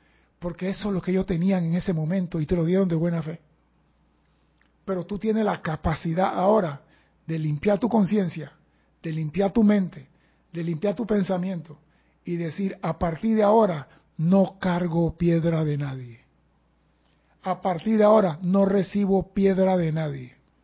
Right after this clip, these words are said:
A partir de ahora no le tiro piedra a nadie, a ningún hijo de Dios". ¿Por qué? Porque me estoy preparando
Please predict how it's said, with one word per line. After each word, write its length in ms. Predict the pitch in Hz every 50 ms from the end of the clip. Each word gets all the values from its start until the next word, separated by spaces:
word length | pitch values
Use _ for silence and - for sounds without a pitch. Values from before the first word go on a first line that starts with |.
| _ _ _ _ _ _ _ _ _ _ _ _ _
A 200 | - 160 151 -
partir 320 | - 165 165 - 202 196
de 80 | 185 185
ahora 320 | 175 180 180 180 170 175 -
no 460 | 196 160 170 190 190 175 175 185 - - -
le 200 | 170 185 170 -
tiro 460 | - - 175 160 156 170 160 160 - -
piedra 420 | - 180 185 175 175 175 170 - - -
a 100 | 160 151
nadie, 460 | 151 156 160 143 139 135 127 131 - _ _ _
a 140 | - 190 156
ningún 300 | 165 175 170 175 175 190
hijo 220 | 180 165 160 160
de 140 | 151 151 147
Dios". 400 | 147 147 143 135 - - - - _ _ _ _ _ _ _ _ _ _ _
¿Por 200 | - 175 165 147
qué? 340 | - 226 202 160 - - _ _
Porque 180 | - - - 151
me 80 | 151
estoy 200 | 147 - - 180
preparando 720 | 175 - 202 175 208 196 196 196 190 175 165 160 160 160